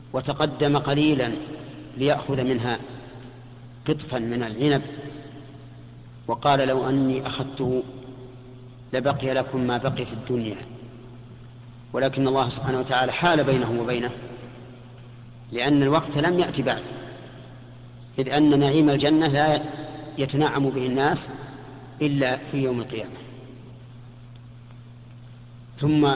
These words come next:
عرضت عليه النار حتى تقهقر عليه الصلاة والسلام، رجع،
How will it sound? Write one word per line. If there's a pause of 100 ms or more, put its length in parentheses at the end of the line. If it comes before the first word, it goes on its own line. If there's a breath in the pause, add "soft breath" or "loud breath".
(920)
عرضت
عليه
النار (1800)
حتى
تقهقر
عليه
الصلاة
والسلام،
رجع،